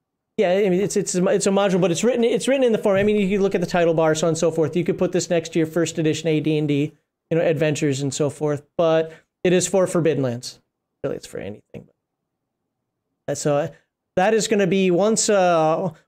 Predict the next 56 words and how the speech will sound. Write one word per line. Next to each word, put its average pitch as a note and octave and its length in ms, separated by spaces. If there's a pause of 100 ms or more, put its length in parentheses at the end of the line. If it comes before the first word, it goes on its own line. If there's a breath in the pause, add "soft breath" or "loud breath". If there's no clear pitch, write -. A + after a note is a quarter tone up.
once F#3+ 160
Crafty A#3+ 420
gives G#3 220
it G#3+ 100
the G#3 80
thumbs G#3 320
up, G#3+ 220
and F3 260
Heathen F#3 300
Dog E3+ 260
and D#3+ 80
Garthon E3 420 (160)
and D#3+ 160
Shares, D#3 380 (480 soft breath)
uh, C#3+ 500 (280)
give E3 160
it D#3+ 60
the E3+ 80
thumbs E3 340
up, - 320 (160)
then D#3+ 480
I'm D#3+ 320
going E3 200
to E3 100
put E3 220
that E3 180
for E3 100
backers D#3+ 480
only. E3 480 (400)
So D3 220
if D3+ 180
you E3 80
pay F3 220
us F3 120
money, G3+ 300
you'll F#3 120
have F3+ 180
access F#3 360
to D#3 120
it. C#3 80
If C#3 100
you D3 60
don't E3 200
pay F#3 140
us F#3+ 140
money, A3+ 240
well, A3+ 100
you A#3+ 100
won't. B3+ 200 (2000)
Heathen F3+ 220
Dog G3 220
convinced G3 380
me G3 100
that, E3 260
you E3+ 60
know, F#3 180